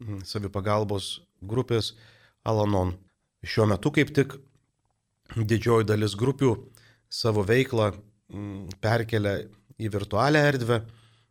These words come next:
nes realybėje susitikti tampa pernelyg komplikuota. Šiek tiek galbūt nuo to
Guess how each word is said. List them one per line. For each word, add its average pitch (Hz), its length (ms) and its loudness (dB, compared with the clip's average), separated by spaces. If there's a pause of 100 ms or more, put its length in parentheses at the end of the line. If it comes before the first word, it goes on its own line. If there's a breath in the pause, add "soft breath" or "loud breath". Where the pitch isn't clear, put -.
(140)
nes 104 240 -2
realybėje 101 560 0 (200)
susitikti - 760 -4 (100)
tampa 101 320 -4
pernelyg 104 460 -2
komplikuota. 120 680 -2 (1000 soft breath)
Šiek - 280 0
tiek 113 240 4
galbūt 104 380 0
nuo 104 140 0
to 107 200 2